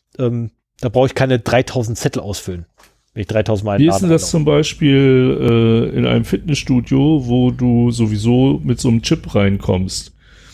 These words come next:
Speaker 2: Der müsste ja an deine Identität geknüpft sein und
Speaker 1: Ich sag
Speaker 2: damit müsste halt dann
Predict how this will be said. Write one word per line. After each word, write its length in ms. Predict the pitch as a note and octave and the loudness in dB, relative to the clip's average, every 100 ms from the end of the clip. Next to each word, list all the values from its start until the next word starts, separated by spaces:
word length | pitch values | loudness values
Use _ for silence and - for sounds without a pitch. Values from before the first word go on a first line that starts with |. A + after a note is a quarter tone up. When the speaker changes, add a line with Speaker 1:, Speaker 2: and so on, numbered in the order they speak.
| - - | -12 -2
Speaker 2:
Der 100 | A2 | 0
müsste 260 | A#2+ - C3+ | 0 2 2
ja 140 | B2 | 2
an 80 | A#2+ | 2
deine 220 | A#2+ A#2+ | 0 2
Identität 800 | B2+ A#2 A#2+ A2+ - D3 - - | 0 0 -2 -4 -2 -2 -2 -10
geknüpft 560 | D#3 - - E3 - - | -12 -6 -4 -4 -6 -4
sein 380 | D#3+ E3 E3+ | -2 -2 -4
und 180 | E3+ B2+ | -6 -4
Speaker 1:
Ich 60 | B2+ | 0
sag 100 | D3+ | 0
Speaker 2:
damit 140 | D3 | 0
müsste 320 | D3 C3 - A#2 | -2 -2 0 2
halt 360 | A#2+ B2+ - | 2 2 0
dann 320 | B2 A#2+ B2+ | -2 -2 -8